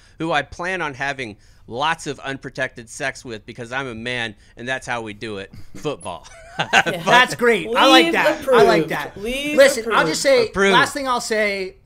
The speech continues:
Speaker 3: as, uh, coming from a leadership position, if you let one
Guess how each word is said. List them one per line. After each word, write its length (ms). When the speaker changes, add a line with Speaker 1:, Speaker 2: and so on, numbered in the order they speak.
Speaker 3:
as, 320
uh, 220
coming 220
from 160
a 20
leadership 380
position, 480
if 180
you 140
let 320
one 640